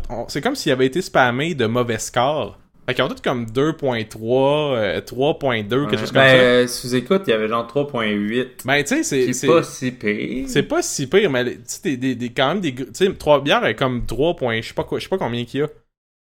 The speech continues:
Speaker 1: Mais un corps assez ridicule. Euh, un corps, tabarnak. Ouais, ils ont donc ben des corps ridicules, ces gars-là.
Speaker 2: <laughs>
Speaker 1: Je suis qui, moi, Chris ?
Speaker 2: Tous des flammes mous.
Speaker 1: <laughs> Non, mais, tu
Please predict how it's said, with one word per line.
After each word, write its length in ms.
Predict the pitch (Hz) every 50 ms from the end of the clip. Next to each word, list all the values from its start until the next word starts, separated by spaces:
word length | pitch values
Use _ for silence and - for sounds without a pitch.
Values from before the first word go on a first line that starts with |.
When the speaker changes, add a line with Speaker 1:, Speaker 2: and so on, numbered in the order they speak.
| _ - 123
Speaker 1:
Mais 60 | 120
un 80 | 120
corps 180 | 117 165 180 208 170
assez 320 | 117 - - 160 156 151
ridicule. 560 | 127 120 117 110 110 - - 143 147 143 - -
Euh, 280 | 98 101 76 73 95
un 20 | 95
corps, 440 | - - 90 95 92 87 90 - _ _
tabarnak. 480 | - 113 110 92 90 95 98 113 120 - -
Ouais, 320 | 117 127 127 127 123 131
ils 60 | 139 139
ont 100 | 139 139
donc 220 | 151 170 175 175
ben 120 | 226 214
des 200 | 180 156 151 139
corps 260 | 131 160 156 156 147 131
ridicules, 580 | 143 139 117 113 - - 180 190 196 175 139
ces 240 | 123 - 127 117 117
gars-là. 380 | 113 123 120 127 160 180 170 -
Speaker 2:
<laughs> 220 | 175 175 160 143 - 196 208 208 208 196 - - _ -
Speaker 1:
Je 40 | 120
suis 200 | - - - 151
qui, 220 | - - - 120 120
moi, 140 | 123 113 104 98
Chris ? 360 | - 98 95 113 123 - - -
Speaker 2:
Tous 220 | - 202 208 208 -
des 160 | 208 180 170
flammes 480 | 160 - 202 165 165 165 165 165 165 170
mous. 380 | 175 185 196 202 208 208 196 180 - - - - - 208 196 196
Speaker 1:
<laughs> 480 | - - 165 147 - - - - - 127
Non, 180 | 147 185 233 202
mais, 180 | 160 151 151
tu 80 | 147